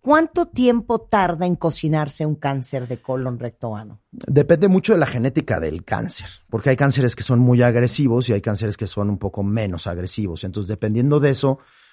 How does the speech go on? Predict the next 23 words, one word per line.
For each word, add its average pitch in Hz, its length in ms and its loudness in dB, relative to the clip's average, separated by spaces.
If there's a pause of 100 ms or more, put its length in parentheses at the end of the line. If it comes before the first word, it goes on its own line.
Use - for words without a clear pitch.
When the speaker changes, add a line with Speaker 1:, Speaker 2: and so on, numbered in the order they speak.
(100)
Speaker 2:
avanzan, 120 840 0 (520)
eh, 95 220 -4
más 113 240 0
rápido 139 460 4
o 139 80 2
menos 107 340 -2
rápido. 120 600 0
No 170 180 0
lo 330 100 2
podemos 160 340 0
saber, 98 520 -4 (300)
porque 110 240 -2
evidentemente, 151 960 4 (260)
o - 60 -20
sea, 151 100 2
yo 160 80 4
te 160 80 0
puedo 170 140 2
decir 185 160 0
que 156 80 0
probablemente 135 500 0
son 107 240 -2
años, 98 480 -2